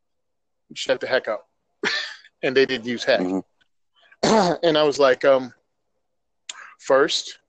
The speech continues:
Speaker 1: not a boomer. I'm a Gen Xer. Google something. And two, <laughs> I don't listen to children. And all he had to freaking do was laugh. But I'm like, "Yeah, dude.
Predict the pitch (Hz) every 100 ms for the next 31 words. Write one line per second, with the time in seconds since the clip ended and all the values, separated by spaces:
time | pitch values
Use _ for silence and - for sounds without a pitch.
0 | _ _ _ _ _ _ 120 123 131 151
1 | 131 131 - _ _ _ - 117 113 107
2 | 139 131 131 - 160 - _ _ _ _
3 | _ _ _ - 139 123 - 117 104 127
4 | _ _ _ _ _ _ _ _ _ -
5 | - 370 339 320 349 - 302 - 302 -
6 | - _ _ _ _ - - 160 147 147
7 | 127 131 - 127 117 - 123 110 113 101
8 | _ _ _ _ _ _ _ _ _ _
9 | _ _ - _ _ _ _ _ _ _
10 | - 190 160 160 170 147 143 135 127 127
11 | - 127 120 113 117 110 104 107 107 -
12 | - - _ _ _ _ _ - 196 180
13 | 185 156 160 131 113 110 110